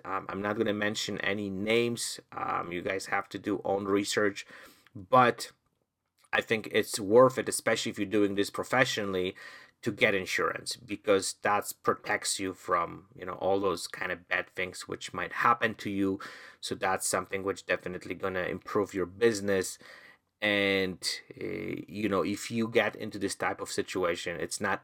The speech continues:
end of the world, and you're not gonna be kind of on the situation like, "I have to end up my career because all my stuff getting stolen." And I'm not saying that, y-, you know, I, I don't wish that to anybody that happened, but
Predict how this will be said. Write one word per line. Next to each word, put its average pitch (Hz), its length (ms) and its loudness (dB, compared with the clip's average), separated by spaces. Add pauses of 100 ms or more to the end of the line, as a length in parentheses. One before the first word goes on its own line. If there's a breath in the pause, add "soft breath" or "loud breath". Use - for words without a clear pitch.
end 101 180 -2
of 92 160 0
the 87 100 2
world, 92 540 4
and 87 120 -10
you're 98 100 -10
not 90 220 -4
gonna 98 180 -8
be 95 240 -12
kind 90 280 -4
of 85 120 -4
on 90 140 -6
the 90 80 -6
situation 92 680 -4
like, 90 160 -4
"I 92 80 -2
have 90 200 -4
to - 160 -14
end 95 200 -2
up 92 160 -4
my 90 140 -2
career 92 560 2
because - 500 -4 (100)
all 101 180 2
my 95 160 -4
stuff - 420 -2 (440 loud breath)
getting 90 200 -4
stolen." - 640 6
And 101 220 -4 (580 loud breath)
I'm 127 120 2
not 135 240 6
saying 120 240 4
that, - 420 0 (420)
y-, - 160 -6
you 113 160 -2
know, 98 220 2
I, 101 240 0
I 120 80 2
don't 123 320 4
wish 127 320 4
that 92 380 -2
to - 140 -10
anybody 95 440 -2
that - 200 -4
happened, 92 520 0
but 92 160 -4